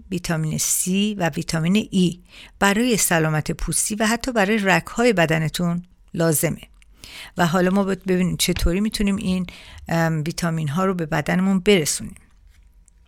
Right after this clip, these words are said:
پزشکان می‌گن که با افزایش سن تولید کالاژن کاهش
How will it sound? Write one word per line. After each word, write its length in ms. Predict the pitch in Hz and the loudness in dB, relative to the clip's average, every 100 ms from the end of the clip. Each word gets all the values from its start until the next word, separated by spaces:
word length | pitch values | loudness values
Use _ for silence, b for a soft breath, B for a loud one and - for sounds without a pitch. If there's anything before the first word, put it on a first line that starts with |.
| _ - - - B B B B B - | _ -20 -20 -20 B B B B B 2
پزشکان 580 | 254 254 - - 220 214 | 4 4 2 2 4 4
می‌گن 320 | 180 175 180 | 2 2 0
که 140 | 202 | -2
با 160 | 180 160 | 0 0
افزایش 560 | 151 - 165 175 208 | 0 0 0 0 0
سن 560 | 185 - - 180 170 180 | -2 -2 0 2 2 0
تولید 440 | 180 170 156 175 | 0 0 0 -2
کالاژن 520 | 180 - 160 143 151 160 | -4 -2 -2 -2 -2 -4
کاهش 440 | 151 143 151 | -2 -2 -2